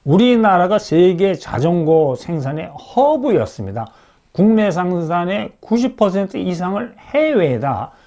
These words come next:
주문자 상표 부착 방식, 오이엠 방식으로 수출할 정도로 굉장히 자전거 생산 대국이었는데, 이렇게 정부가 이제 막 산업구조 조정을 하고 사양 산업을 벌이다 보니까,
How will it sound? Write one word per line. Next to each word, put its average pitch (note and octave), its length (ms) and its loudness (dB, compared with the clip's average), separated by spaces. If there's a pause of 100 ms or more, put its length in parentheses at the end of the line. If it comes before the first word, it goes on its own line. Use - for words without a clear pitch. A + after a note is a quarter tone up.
(200)
주문자 G#3 680 4
상표 F3+ 580 -2
부착 D3+ 340 -6
방식, C#3 500 -6
오이엠 G#3 400 2
방식으로 D#3+ 520 -4
수출할 F#3+ 580 -4
정도로 E3+ 560 0 (220)
굉장히 B3+ 960 0
자전거 F3+ 480 0
생산 E3+ 480 -4
대국이었는데, D#3+ 1300 2 (440)
이렇게 G3 440 4
정부가 F3 540 2
이제 F3 140 -2
막 E3+ 220 -6
산업구조 E3+ 600 0
조정을 D#3 420 2
하고 C#3+ 220 -2
사양 G3 340 -2
산업을 E3 340 0
벌이다 D3 300 4
보니까, C#3 460 -4